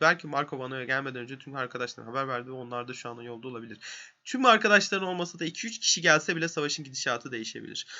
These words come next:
Ancak bunun Wano'da değil, Kara Sakal ile çarpışacakları başka bir arkta gerçekleşeceğine inanıyorum. Hmm. Savaş bittiğinde herkes Yonko dahil Luffy'yi artık resmen beşinci Yonko olarak kabul edecekler. Nami Zeus ve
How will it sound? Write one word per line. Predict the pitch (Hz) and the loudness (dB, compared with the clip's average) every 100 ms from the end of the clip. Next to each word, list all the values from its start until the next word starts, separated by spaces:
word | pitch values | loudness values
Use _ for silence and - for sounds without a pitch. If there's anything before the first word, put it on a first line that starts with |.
| - - | -12 2
Ancak | 196 247 254 | 6 6 4
bunun | 240 | -2
Wano'da | 190 180 208 202 | 2 2 2 0
değil, | 180 226 | -2 -2
Kara | 175 165 | -2 -2
Sakal | - 175 | -2 -2
ile | 160 151 | 0 0
çarpışacakları | - 143 - 143 139 151 175 | -2 -2 -4 -4 -4 -4 -4
başka | 147 - | -4 -4
bir | 151 | -4
arkta | 120 - | -4 -4
gerçekleşeceğine | 143 113 - - - 120 131 | -2 -2 -4 -10 -8 -8 -6
inanıyorum. | 139 123 120 110 | -6 -4 -6 -8
Hmm. | 123 123 107 - - - - | -8 -10 -10 -14 -18 -16 -4
Savaş | - 208 240 | 6 6 6
bittiğinde | 185 170 165 | -8 -2 4
herkes | 165 165 185 151 | 4 4 -4 -2
Yonko | 151 160 160 | -4 -4 0
dahil | 135 135 151 | 2 0 -2
Luffy'yi | 143 147 147 | -10 0 2
artık | 127 151 151 | 2 0 -4
resmen | 156 156 139 | -2 -4 -6
beşinci | 127 - 143 | -4 -6 -6
Yonko | 143 131 127 | -6 -6 -6
olarak | 123 135 | -6 -6
kabul | 127 120 | -8 -8
edecekler. | 117 - 117 123 127 | -8 -8 -6 -6 -4
Nami | 147 151 | -6 -6
Zeus | 139 147 | -6 -6
ve | - | -6